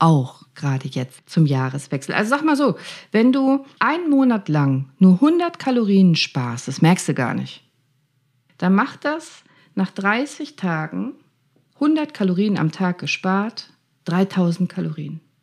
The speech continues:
Das ist beinahe ein Pfund Körperfett. Corona-Ring. Das sind die ganz kleinen Sachen, die du gar nicht merkst. Da wirst du nicht leiden, wenn du das bisschen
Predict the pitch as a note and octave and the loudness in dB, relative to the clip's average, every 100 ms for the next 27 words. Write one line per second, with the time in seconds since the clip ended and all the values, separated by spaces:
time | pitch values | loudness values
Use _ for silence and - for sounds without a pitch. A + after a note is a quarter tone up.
0 | _ _ _ _ - F3 F#3 F3+ E3+ D#3+ | _ _ _ _ -8 -4 0 2 2 0
1 | - E3 D#3+ D3+ - - F3+ D#3 D#3 - | -4 0 0 -2 -4 2 4 2 -2 -10
2 | _ _ _ _ _ _ - F3+ - C#3+ | _ _ _ _ _ _ 0 0 0 -6
3 | - C3+ - - _ _ _ - E3 D3+ | -6 -6 -8 -20 _ _ _ -4 -2 0
4 | D3 C#3+ C3+ C#3+ C#3 C#3+ - - - F3 | 0 0 -4 -6 -8 -8 -14 -20 -8 -4
5 | A#3 A#3 A3+ A3 - G#3+ G3+ G3 F#3 E3+ | -4 -6 -4 -4 -2 0 2 2 0 -2
6 | D#3 F3+ G#3 G#3+ G3 - D#3+ C#3 - - | -4 -2 -2 -2 0 2 2 2 -6 -4
7 | E3+ G3 G3+ A3 G#3+ A3 - F3+ F3 D3 | -2 0 -2 0 0 0 -2 0 0 0
8 | C#3 D3+ D#3+ F#3+ - - G3+ G3 - F3+ | -2 -4 -2 -2 -4 -4 -2 -2 -2 0
9 | E3+ | 0